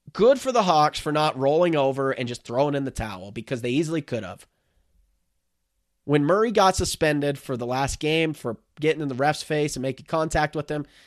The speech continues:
I thought, "Oh boy, their season's imploding." There were trade rumors already started, uh, with Trae Young.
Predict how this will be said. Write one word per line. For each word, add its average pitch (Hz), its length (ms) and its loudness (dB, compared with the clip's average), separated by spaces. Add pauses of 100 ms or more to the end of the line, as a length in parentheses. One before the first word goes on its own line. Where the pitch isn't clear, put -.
(140)
I 165 120 2
thought, 143 340 4
"Oh 156 160 2
boy, 135 280 0
their 120 100 -4
season's 143 400 -2
imploding." 165 520 4 (220)
There 127 120 -2
were 117 60 -2
trade 180 360 4
rumors 165 360 2
already 147 600 2
started, 127 680 2
uh, 120 440 0
with 127 180 -2
Trae 123 260 0
Young. 147 440 -2